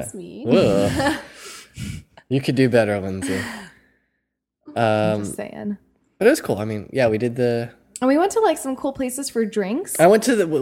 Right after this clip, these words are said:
Speaker 2: went
Speaker 3: Oh,
Speaker 2: to
Speaker 3: we went to the Zeitgeist. I don't know if I'm saying it right. Zeitgeist bar.
Speaker 2: Zeitgeist, yeah.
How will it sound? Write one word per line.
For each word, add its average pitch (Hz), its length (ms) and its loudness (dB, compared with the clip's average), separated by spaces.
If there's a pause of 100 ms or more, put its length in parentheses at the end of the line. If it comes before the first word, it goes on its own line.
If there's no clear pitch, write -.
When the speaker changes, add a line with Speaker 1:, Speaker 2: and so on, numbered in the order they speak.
(120)
Speaker 2:
went 190 100 4
Speaker 3:
Oh, 269 40 12
Speaker 2:
to 311 60 10
Speaker 3:
we 320 100 8
went 349 180 4
to 349 100 -2
the 285 320 2
Zeitgeist. 247 840 -2
I - 80 0
don't 220 100 2
know 214 60 2
if 208 120 -4
I'm 202 100 -2
saying 180 200 -6
it 170 60 -6
right. 175 200 -6
Zeitgeist 202 640 -6
bar. 240 340 4
Speaker 2:
Zeitgeist, 123 340 -2
yeah. 104 160 -6